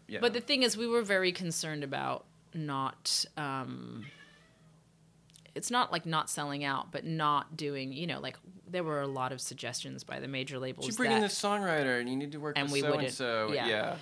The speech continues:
Speaker 2: And also, they really wanted us to do a cover, which is what Save Ferris did. And that was, like,
Speaker 1: Mm-hmm.
Speaker 2: the big thing.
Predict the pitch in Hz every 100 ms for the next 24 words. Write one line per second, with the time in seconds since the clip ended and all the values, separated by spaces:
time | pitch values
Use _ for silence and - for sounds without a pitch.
0 | - - 202 254 254 185 175 175 170 151
1 | 147 139 - - 139 - 131 - - -
2 | - 151 143 151 - - - - 143 143
3 | - 120 147 151 139 143 135 131 123 117
4 | 120 120 156 143 139 - 131 123